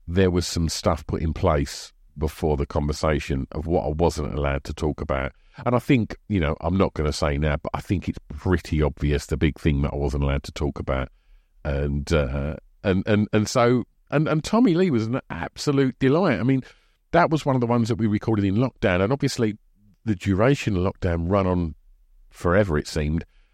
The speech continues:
And so that, in a warped way, kind of took the podcast somewhere else, because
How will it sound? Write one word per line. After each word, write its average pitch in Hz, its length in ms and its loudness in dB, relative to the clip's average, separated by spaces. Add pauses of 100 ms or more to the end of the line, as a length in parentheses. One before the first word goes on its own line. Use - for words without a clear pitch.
(280)
And 120 160 0
so 123 340 0 (760)
that, 156 360 2 (720)
in 139 120 4
a 123 40 6
warped 117 580 0
way, 107 600 2 (520)
kind 123 320 2
of - 160 -4
took - 240 -2
the 98 80 -4
podcast 95 420 -2
somewhere 98 320 0
else, 120 180 0
because - 360 0